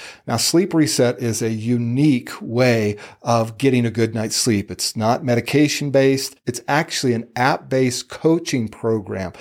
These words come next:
that'll really help you. Sleep Reset has been featured in U S A Today, Forbes, Stanford studies. I mean,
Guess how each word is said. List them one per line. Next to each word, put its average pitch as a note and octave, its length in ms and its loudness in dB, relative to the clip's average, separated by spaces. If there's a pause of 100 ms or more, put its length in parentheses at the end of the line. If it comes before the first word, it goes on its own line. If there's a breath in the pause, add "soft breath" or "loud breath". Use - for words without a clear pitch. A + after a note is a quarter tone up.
(220 loud breath)
that'll G#2 300 -8
really C#3+ 500 4
help C3 400 0
you. F2+ 200 -8 (100)
Sleep D#3 340 0
Reset D3 380 2
has A#2+ 120 -2
been A2 200 -6
featured C#3 600 -2 (280 loud breath)
in G#2+ 100 -6
U A2 140 0
S G#2 160 -4
A G2+ 80 -4
Today, C3+ 560 2
Forbes, C3 720 0
Stanford C3 560 -4
studies. C3 540 0
I - 40 -8
mean, A#2 160 -8